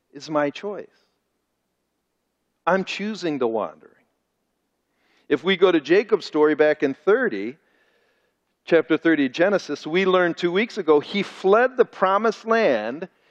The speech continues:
He fled the promised land because he broke trust with his brother and his dad. He lied, and he's scared to death.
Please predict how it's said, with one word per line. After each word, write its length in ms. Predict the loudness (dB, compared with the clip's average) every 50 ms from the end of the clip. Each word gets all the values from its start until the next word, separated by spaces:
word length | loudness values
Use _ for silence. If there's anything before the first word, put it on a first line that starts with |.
| _ _
He 180 | _ -10 -10 -10
fled 400 | -10 -8 0 4 4 4 4 2
the 80 | -2
promised 440 | 0 2 0 0 2 0 -2 -4 -2
land 240 | -2 0 0 0 0
because 400 | -2 0 0 0 0 0 -2 -6
he 220 | -8 -6 -6 -6
broke 500 | -8 -10 -2 2 4 4 4 2 0 _
trust 460 | -18 -6 -2 0 0 0 0 -2 -4
with 120 | -4 -4 -4
his 200 | -4 -8 -8 -8
brother 520 | -2 2 2 2 4 2 0 -2 -2 -4 -8 _ _ _ _
and 140 | 0 2 2
his 160 | 0 0 0
dad. 480 | 0 2 2 4 4 2 2 0 -4 -6
He 160 | -4 0 2
lied, 580 | 4 4 4 4 4 2 0 -2 -4 -8 -12 -18 _ _ _ _ _ _ _ -2
and 120 | -2 0
he's 120 | 0 -2 -6
scared 560 | -12 -16 -16 -2 0 2 2 2 2 2 0
to 100 | 0 0
death. 380 | 2 2 2 2 2 0 -4